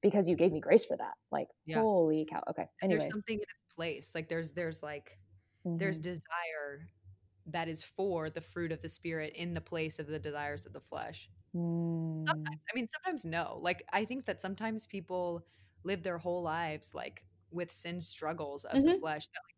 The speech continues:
Speaker 2: don't go away. It's just a
Speaker 1: Yeah.
Speaker 2: matter of, like, are you gonna say yes to it or are you gonna say no? Like,
Speaker 1: Right.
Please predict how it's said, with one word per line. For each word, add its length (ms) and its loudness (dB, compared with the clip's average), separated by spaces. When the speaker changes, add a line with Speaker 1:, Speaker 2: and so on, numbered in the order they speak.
Speaker 2:
don't 120 -4
go 180 4
away. 460 -2
It's 100 -4
just 160 2
a 40 10
Speaker 1:
Yeah. 100 12
Speaker 2:
matter 160 2
of, 100 -2
like, 120 0
are 340 -12
you 60 -4
gonna 140 0
say 160 -4
yes 340 -4
to 140 -4
it 80 0
or 40 -2
are 40 0
you 80 0
gonna 120 -2
say 180 -4
no? 480 -6
Like, 220 0
Speaker 1:
Right. 260 12